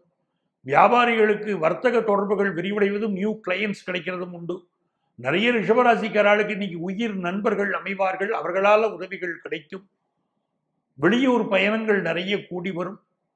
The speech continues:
பெண்களுக்கு மன மகிழ்ச்சியான சம்பவங்கள் நடைபெறும். இதே நேரத்துல இந்த நாள் ரிஷபராசிக்காரா தங்களுடைய ஹெல்த்ல கூட கொஞ்சம் concentrate பண்ணணும்.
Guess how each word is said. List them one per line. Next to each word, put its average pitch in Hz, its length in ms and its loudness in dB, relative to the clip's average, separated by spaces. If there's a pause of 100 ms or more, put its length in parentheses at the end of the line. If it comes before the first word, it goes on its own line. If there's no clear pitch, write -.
(220)
பெண்களுக்கு 214 920 0 (140)
மன 160 220 0
மகிழ்ச்சியான 233 760 0
சம்பவங்கள் 196 640 -2
நடைபெறும். 170 480 -6 (520)
இதே 156 180 0
நேரத்துல 185 460 0
இந்த 175 260 -2
நாள் 190 360 -4
ரிஷபராசிக்காரா 185 840 -2
தங்களுடைய 165 460 -6
ஹெல்த்ல 202 420 -4
கூட 180 160 -8
கொஞ்சம் 165 260 -14
concentrate 156 580 -8
பண்ணணும். 180 300 -10